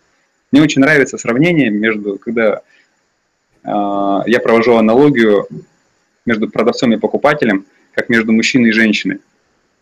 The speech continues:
Да, а мужчина и женщина могут вступить в брак, могут, э, заключить сделку.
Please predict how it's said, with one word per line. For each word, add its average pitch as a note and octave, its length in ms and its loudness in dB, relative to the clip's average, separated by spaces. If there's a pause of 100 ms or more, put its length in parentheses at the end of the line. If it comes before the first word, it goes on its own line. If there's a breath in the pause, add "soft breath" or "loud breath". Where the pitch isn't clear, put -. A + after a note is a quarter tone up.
(840)
Да, A#2+ 460 0
а G2+ 180 -2
мужчина A#2+ 300 0
и - 20 -4
женщина C3 320 -2
могут B2 220 -2
вступить - 320 -14
в G2 60 -14
брак, A2 280 -2
могут, A2 280 -4 (100)
э, G2+ 360 0
заключить G#2 420 -6
сделку. G2+ 360 0